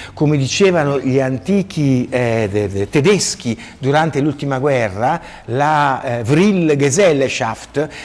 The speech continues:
che diceva che il sangue degli dei era l'R H negativo,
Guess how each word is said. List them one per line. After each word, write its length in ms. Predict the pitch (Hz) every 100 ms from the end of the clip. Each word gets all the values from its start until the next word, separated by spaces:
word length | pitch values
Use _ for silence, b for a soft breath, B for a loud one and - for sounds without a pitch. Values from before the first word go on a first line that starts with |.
| B
che 160 | - 135
diceva 580 | 127 - 196 214 180 -
che 120 | 139
il 160 | 143
sangue 560 | 135 - 202 233 202 175
degli 300 | 156 151 151
dei 400 | 147 196 202 165
era 180 | 160 143
l'R 460 | 147 139 151 160 -
H 120 | 143
negativo, 1000 | 143 143 127 - 180 135 113 156 - B